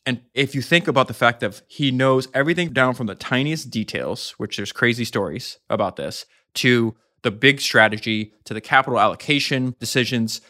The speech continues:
I don't know if there's another more talented entrepreneur than him. His relentless dedication to really pay attention to every aspect of his business is something that I'm trying to do for mine. But the Acquired episode on L V M H is one of the best episodes of any podcast I've ever heard.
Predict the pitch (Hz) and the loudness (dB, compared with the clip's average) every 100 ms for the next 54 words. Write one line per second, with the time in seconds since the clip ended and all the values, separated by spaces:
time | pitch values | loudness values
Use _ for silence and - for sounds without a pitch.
0 | _ _ _ - 160 170 190 170 165 160 | _ _ _ 2 4 6 4 6 4 4
1 | 135 131 127 127 131 131 127 123 120 127 | 2 2 2 4 4 4 4 2 2 2
2 | 117 117 113 104 - 113 101 90 95 110 | 2 2 -2 -2 -6 -4 -4 -6 -8 -8
3 | 82 - _ _ _ 120 107 107 113 120 | -8 -12 _ _ _ -6 -2 2 2 2
4 | 113 117 104 110 104 104 104 98 - _ | -2 -2 -2 -4 -6 -4 -4 -4 -6 _
5 | - 123 143 123 123 104 110 - 104 107 | -8 0 2 2 -2 -2 -2 -4 0 0
6 | 104 104 120 - 104 101 107 98 87 - | 0 -2 -4 -8 -10 -6 -6 -6 -12 -10
7 | - 104 101 95 98 107 98 95 98 113 | -8 -8 -6 -6 -4 -6 -6 -10 -2 2
8 | 123 82 - _ _ _ - 131 - 123 | 4 2 -10 _ _ _ 2 2 2 -4
9 | 120 180 214 165 156 127 120 123 127 110 | 4 6 6 4 2 4 4 4 2 0
10 | 117 - 113 123 117 117 120 117 120 113 | 0 -2 -2 0 2 2 2 0 0 -2
11 | 110 131 139 117 - 107 101 - - _ | 0 0 4 4 4 0 -2 -8 -16 _
12 | _ - 135 123 139 131 110 107 | _ 0 0 4 2 2 0 -4